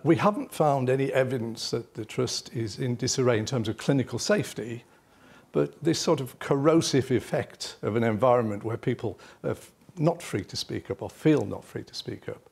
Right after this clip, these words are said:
th-, this corrosive effect will have effect on patient safety if things aren't reversed quickly.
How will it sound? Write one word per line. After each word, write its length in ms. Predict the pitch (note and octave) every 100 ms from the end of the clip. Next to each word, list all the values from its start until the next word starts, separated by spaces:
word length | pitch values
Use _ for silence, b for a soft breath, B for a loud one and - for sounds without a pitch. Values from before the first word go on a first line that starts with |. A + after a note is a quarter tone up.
| _ _ - -
th-, 140 | - C#3+
this 140 | F3
corrosive 500 | - D#3+ D#3 - A#2+
effect 340 | A2+ - A#2+ -
will 280 | C3 E3 A#2
have 160 | A2
effect 340 | G2 G2+ G2 G#2
on 80 |
patient 320 | F#2+ G#2+ - A2
safety 300 | G#2+ - G2
if 60 |
things 280 | - B2 A#2+
aren't 180 | A2 G#2+
reversed 400 | F#2+ G2+ G2 -
quickly. 340 | - - -